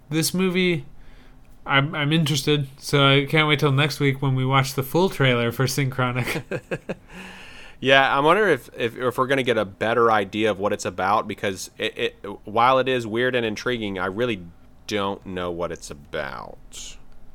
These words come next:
Speaker 1: No, all I know that it, from this is that it's trippy,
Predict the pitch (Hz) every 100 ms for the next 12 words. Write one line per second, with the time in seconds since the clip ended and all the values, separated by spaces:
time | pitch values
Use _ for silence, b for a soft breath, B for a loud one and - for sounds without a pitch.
0 | - 147 151 151 156 170 185 185 147 147
1 | 147 143 135 127 131 - - - - 143
2 | 135 143 135 127 120 117 113 - - -
3 | 143 135 110